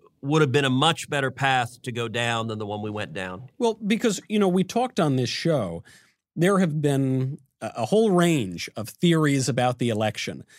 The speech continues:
Speaker 2: and some are a little more outlandish than others, and some are right in front of your nose. I mean, what happened, for instance, in Pennsylvania,
Speaker 1: Yep.
Speaker 2: where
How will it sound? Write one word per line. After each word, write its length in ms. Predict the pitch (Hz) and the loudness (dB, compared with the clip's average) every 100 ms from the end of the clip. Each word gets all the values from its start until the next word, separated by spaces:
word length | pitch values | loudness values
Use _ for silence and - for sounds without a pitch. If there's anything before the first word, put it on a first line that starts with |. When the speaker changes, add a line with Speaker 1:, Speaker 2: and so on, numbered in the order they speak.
| _ - | _ -6
Speaker 2:
and 140 | 110 | -4
some 340 | - 175 165 151 | 0 2 2 2
are 240 | 123 113 | 0 -2
a 140 | 107 113 | -4 -2
little 180 | 147 | 2
more 220 | 147 139 135 | 2 4 4
outlandish 600 | 127 135 175 190 190 - | 2 2 2 2 0 0
than 120 | 170 | 2
others, 340 | 160 165 160 - | 2 0 -2 -2
and 120 | 143 | -2
some 280 | - 247 294 | -2 -2 0
are 120 | 175 | 0
right 340 | 101 113 160 190 | 0 0 2 0
in 80 | |
front 240 | 147 160 143 | 0 0 0
of 80 | 120 | -2
your 160 | 107 | -4
nose. 560 | 98 113 107 55 - - | -2 -2 -4 -8 -12 -6
I 80 | 113 | -2
mean, 140 | 117 | -2
what 140 | 123 | -2
happened, 360 | 131 226 - 214 | -2 -4 -2 -2
for 160 | - 135 | -2 -2
instance, 400 | 123 - 117 120 | -2 -4 -4 -4
in 80 | |
Pennsylvania, 680 | 107 107 107 107 98 92 113 | -6 -6 -8 -8 -6 -4 -4
Speaker 1:
Yep. 120 | - - - _ | -6 -18 -20 _
Speaker 2:
where 440 | 107 107 98 101 | -4 0 0 -2